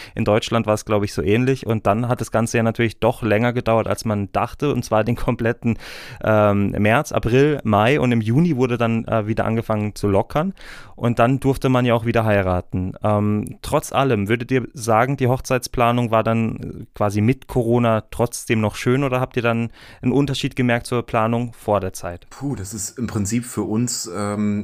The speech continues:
Speaker 2: schwierig gewesen, weil, glaub ich, ganz viele im Umfeld haben uns nach der Absage der Hochzeit, wo wir ja in den krassen Lockdown gekommen sind und eigentlich nicht viel möglich war,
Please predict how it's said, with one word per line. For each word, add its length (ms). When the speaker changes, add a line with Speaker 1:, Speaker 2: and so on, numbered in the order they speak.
Speaker 2:
schwierig 460
gewesen, 460
weil, 340
glaub 260
ich, 160
ganz 420
viele 600
im 320
Umfeld 680
haben 160
uns 160
nach 220
der 160
Absage 380
der 160
Hochzeit, 460
wo 160
wir 80
ja 140
in 80
den 180
krassen 480
Lockdown 440
gekommen 360
sind 160
und 100
eigentlich 360
nicht 180
viel 160
möglich 400
war, 220